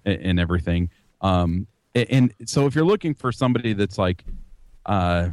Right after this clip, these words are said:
I guess kind of a personality, I don't, I don't think that's Castro.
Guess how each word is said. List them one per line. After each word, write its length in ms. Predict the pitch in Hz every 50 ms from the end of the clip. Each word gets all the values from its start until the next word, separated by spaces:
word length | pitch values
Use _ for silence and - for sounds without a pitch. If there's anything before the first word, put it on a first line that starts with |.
| - - -
I 60 | -
guess 300 | - 117 98 95 101 -
kind 220 | - - - 117 110
of 60 | 98
a 80 | 95
personality, 920 | 95 - 120 117 104 - 98 87 87 98 113 127 131 131 139 139 143 127 - - - -
I 80 | 160
don't, 200 | 202 220 180 - -
I 80 | 135 196
don't 180 | 220 170 -
think 200 | - 147 139 120
that's 220 | - 101 104 - -
Castro. 640 | - 95 87 80 - - - 58 58 73 78 -